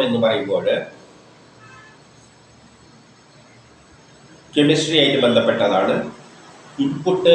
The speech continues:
എന്ന നിലയിൽ സോമത്തെ ഇൻപുട്ട് ആയിട്ട് എടുക്കാം. എന്തെങ്കിലും പുതിയൊരു പ്രൊഡക്റ്റ് ഉണ്ടാക്കാൻ നമ്മൾ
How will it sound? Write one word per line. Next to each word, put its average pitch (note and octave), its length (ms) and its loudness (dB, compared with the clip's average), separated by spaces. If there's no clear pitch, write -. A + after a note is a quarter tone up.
എന്ന C#3+ 120 4
നിലയിൽ A#2 240 2
സോമത്തെ D3 480 2
ഇൻപുട്ട് - 400 -6
ആയിട്ട് - 220 0
എടുക്കാം. - 260 -10
എന്തെങ്കിലും F3 380 -4
പുതിയൊരു D#3+ 360 0
പ്രൊഡക്റ്റ് C#3 420 -2
ഉണ്ടാക്കാൻ C#3 400 0
നമ്മൾ C#3 220 2